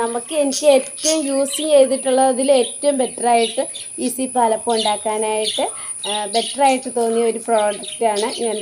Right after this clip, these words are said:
കൂട്ടുകാരെ ഇന്ന് പരിചയപ്പെടുത്തുന്നത്. അപ്പോൾ ദാ നമ്മുടെ, ആ, ഈസി പാലപ്പം, അതായത് ഡബിൾ ഹോഴ്സിൻ്റെ ഈസി പാലപ്പം മിക്സാണ്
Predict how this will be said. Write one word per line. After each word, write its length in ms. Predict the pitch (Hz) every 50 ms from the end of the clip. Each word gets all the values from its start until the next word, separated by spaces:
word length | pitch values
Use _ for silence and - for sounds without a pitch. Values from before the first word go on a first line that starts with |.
| -
കൂട്ടുകാരെ 460 | 208 202 202 - 208 208 208 202 214 214
ഇന്ന് 120 | 214 214 196 208
പരിചയപ്പെടുത്തുന്നത്. 880 | 202 185 180 202 208 202 190 214 202 190 - 214 202 208 208 214 254 330 - - - - - - - -
അപ്പോൾ 160 | - - 220 208 220
ദാ 80 | 214 208 208 214 208
നമ്മുടെ, 400 | 202 202 202 202 196 202 269 381 453 453 - - - - - - - - - - 208
ആ, 40 | 214 208 208 208 208 208 202 196 - 247 254
ഈസി 260 | 277 262 - - 302 285 - -
പാലപ്പം, 480 | 220 214 202 196 196 196 - - - - 202 - - - - - - - - - 233
അതായത് 360 | 233 233 226 214 202 220 285 - 226 233
ഡബിൾ 240 | 233 220 220 294 302 -
ഹോഴ്സിൻ്റെ 600 | 277 247 233 214 214 - - 226 208 202 196 226 302 381 - - - - - - 269 285
ഈസി 260 | 311 302 - - 339 330 339 -
പാലപ്പം 500 | 254 214 196 190 202 196 - 226 277 392 - - - - -
മിക്സാണ് 560 | 220 214 214 - - 240 220 202 190 190 226